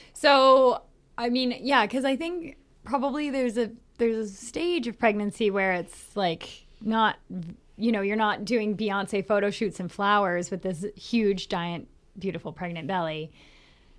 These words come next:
There's, like, just, like, a time where you're sort of just bigger than you were.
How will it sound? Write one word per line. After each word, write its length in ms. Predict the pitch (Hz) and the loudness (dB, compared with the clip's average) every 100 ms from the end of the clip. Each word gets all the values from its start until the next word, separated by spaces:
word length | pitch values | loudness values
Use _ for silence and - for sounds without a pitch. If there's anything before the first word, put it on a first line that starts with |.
| - | -8
There's, 220 | 185 170 | -4 -2
like, 340 | 170 127 113 - - _ | -2 -4 -6 -14 -20 _
just, 220 | - - | -12 -6
like, 160 | 202 170 | -4 -4
a 60 | |
time 420 | 175 - 226 214 208 | -6 -4 -2 -2 -2
where 120 | 196 | -4
you're 180 | 190 190 | -4 -4
sort 260 | - 208 | -2 -2
of 140 | 190 165 - | -2 -6 -16
just 320 | 202 196 - 185 | -12 -12 -12 -2
bigger 280 | 208 190 190 | -2 0 -2
than 140 | 180 | -4
you 120 | 170 | -6
were. 320 | 160 165 - | -8 -10 -10